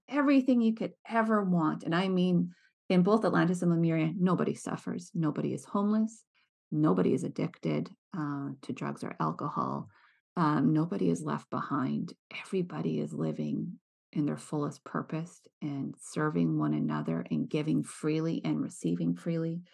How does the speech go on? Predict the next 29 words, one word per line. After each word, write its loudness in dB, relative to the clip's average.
And 4
so 4
it's 0
a -2
really, 4
really 0
beautiful 2
thing. -2
And 0
that's -2
why -2
we're, -2
we're -6
coming -2
back -2
to -4
it. -4
But -4
what 6
we 6
should 0
recognize 4
about 0
the 2
Atlanteans 2
is -4
that 0
they 4
become 4